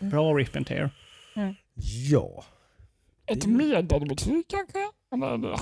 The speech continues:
Speaker 1: halvt?
Speaker 2: Alltså, det är ju ett bra spel.
Speaker 1: Ja, det är bra spel.
Speaker 2: Det är ju
Speaker 1: Mm.
Speaker 2: bara att man jämför med ett väldigt bra spel
Speaker 1: Ja,
Speaker 2: också.
Speaker 1: precis.
Speaker 2: Eh,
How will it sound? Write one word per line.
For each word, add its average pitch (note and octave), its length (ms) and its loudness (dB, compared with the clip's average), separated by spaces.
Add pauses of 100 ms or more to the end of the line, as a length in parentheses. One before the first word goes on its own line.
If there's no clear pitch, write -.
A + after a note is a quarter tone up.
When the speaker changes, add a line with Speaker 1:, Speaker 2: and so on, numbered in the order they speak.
Speaker 1:
halvt? C#4 160 2
Speaker 2:
Alltså, F#3+ 240 2
det C#3+ 80 6
är D3 40 6
ju D3 60 6
ett C#3 100 -2
bra B2+ 320 2
spel. B2+ 380 0
Speaker 1:
Ja, F#3 160 4
det D#3 80 0
är D3+ 40 2
bra - 120 -10
spel. C#3+ 120 -2
Speaker 2:
Det C3 60 4
är - 20 6
ju C3 60 6
Speaker 1:
Mm. C3 80 4
Speaker 2:
bara C3 100 4
att - 80 -6
man B2 120 2
jämför B2 520 2
med B2 160 2
ett - 180 -6
väldigt A#2+ 400 -2
bra B2+ 120 -2
spel - 160 -4 (120)
Speaker 1:
Ja, D3+ 60 -2 (100)
Speaker 2:
också. C#3+ 140 0
Speaker 1:
precis. - 220 -8
Speaker 2:
Eh, C3+ 560 -2